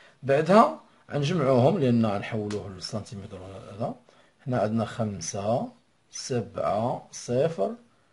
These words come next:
خمسة، ثلاثة، أربعة، إذا زايدنا أربعة، ثم هنا واحد. فين نحولوها للسنتيمتر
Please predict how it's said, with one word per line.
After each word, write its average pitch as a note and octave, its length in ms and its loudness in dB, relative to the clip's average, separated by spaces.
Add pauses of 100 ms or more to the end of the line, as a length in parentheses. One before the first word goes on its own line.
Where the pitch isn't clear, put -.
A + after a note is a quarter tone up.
(340)
خمسة، E3+ 920 0 (260)
ثلاثة، D#3+ 960 6 (140)
أربعة، F3 840 8 (100)
إذا E3 200 6
زايدنا B2+ 380 4
أربعة، B2 380 4 (320)
ثم E3 160 0
هنا G#3 120 4
واحد. G3+ 260 4 (360)
فين C4 180 8
نحولوها A3 400 10
للسنتيمتر F3 800 4